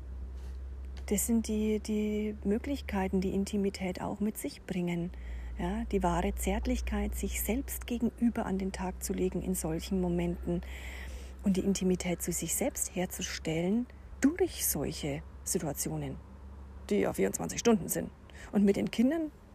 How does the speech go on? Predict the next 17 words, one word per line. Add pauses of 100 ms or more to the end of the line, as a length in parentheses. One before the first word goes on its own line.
also
ich
hab
drei (640)
Zweibeinkinder (160)
und
drei
Vierbeinkinder, (440)
gibt's
ja
auch (1200)
immer
wieder,
ähm, (1000)
Kontakte
mit
anderen,